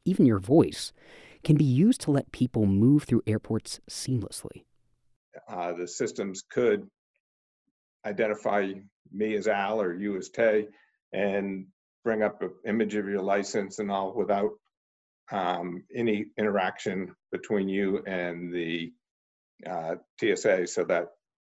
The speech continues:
Speaker 2: automated process would be a lot safer than what it is today, 'cause you wouldn't have to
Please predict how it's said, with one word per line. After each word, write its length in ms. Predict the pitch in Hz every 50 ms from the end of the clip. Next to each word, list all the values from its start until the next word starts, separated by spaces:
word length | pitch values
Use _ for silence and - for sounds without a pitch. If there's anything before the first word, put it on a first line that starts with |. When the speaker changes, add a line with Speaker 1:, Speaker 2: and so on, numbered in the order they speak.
| _ _ _ _ _ _ _ -
Speaker 2:
automated 520 | 110 113 113 110 110 101 95 98 90 -
process 600 | - 117 113 107 104 - 101 92 92 92 - -
would 260 | 107 101 92 90 -
be 240 | - 95 92 92 92
a 120 | 90 95 95
lot 280 | 98 95 98 - -
safer 380 | - - 104 104 104 - 92 87
than 140 | 95 95 87
what 120 | 87 87
it 120 | 87 87 90
is 100 | - -
today, 320 | - - 95 98 95 92
'cause 420 | 92 - 92 85 90 90 - - - -
you 100 | 92 90
wouldn't 200 | 92 92 92 -
have 140 | 98 - -
to 120 | 92 90